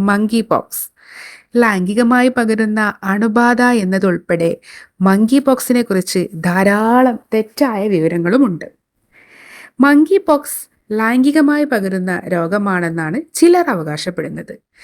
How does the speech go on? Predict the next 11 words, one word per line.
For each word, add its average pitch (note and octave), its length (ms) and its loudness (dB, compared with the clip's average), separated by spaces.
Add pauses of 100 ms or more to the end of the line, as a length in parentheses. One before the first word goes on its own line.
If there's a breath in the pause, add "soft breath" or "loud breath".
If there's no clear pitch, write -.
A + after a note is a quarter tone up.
(360 loud breath)
എന്നാൽ G#3+ 280 2 (100)
ഇത് F#3+ 120 0 (140)
ലൈംഗികമായി G#3 720 0
പകരുന്ന G3+ 400 -2 (400)
അണുബാധയല്ല G#3 840 0 (140)
എന്നാണ് E3 340 -2 (280)
ആരോഗ്യ D#3 420 -2
വിദഗ്ധർ E3 400 -6 (100)
വ്യക്തമാക്കുന്നത്. D3 800 -4 (880 loud breath)
അതെ, F3+ 160 -2 (520)
രണ്ടോ D4 420 4